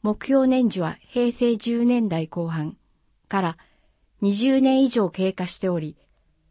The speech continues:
我が国を取り巻く社会、経済情勢や本港の利用状況等が大きく変化し、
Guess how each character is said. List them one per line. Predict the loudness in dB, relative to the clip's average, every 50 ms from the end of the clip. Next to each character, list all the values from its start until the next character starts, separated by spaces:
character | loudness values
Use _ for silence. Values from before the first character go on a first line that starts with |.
| _ _ _ _ -2
我 | -2 0
が | 0 -2 -2
国 | -2 -2 0 0 -2
を | -2 -4
取 | -4 -4 -2 -2
り |
巻 | -2 -2 -4 -6
く |
社 | -8 -6 -6 -4
会、 | -4 -2 -4 -4 -4 -6 _ _ _ _ _ _ _ _ _ _
経 | 2 4 4 6 6
済 | 4 2 0 0 0
情 | 0 0 0 0
勢 | 0 -2 -2 0 0
や | -2 -4 -6 -8 _ _ _ _ _
本 | 0 2 2 2 0
港 | -2 -4 -4 -2 -2
の | -2 -4 -2
利 | 0 2
用 | 4 4 4 2 2
状 | 2 0 0 0
況 | -2 -2 -2 -2 -2 -2
等 | -2 -2 0 0 0
が | -2 -4 -4 -4 -2
大 | -2 -2 -2
き | -2 -8 -8
く | -6 -4
変 | -2 -2 -2 -4
化 | -4 -8 -10 -12
し、 | -10 -10 -10 -10 -10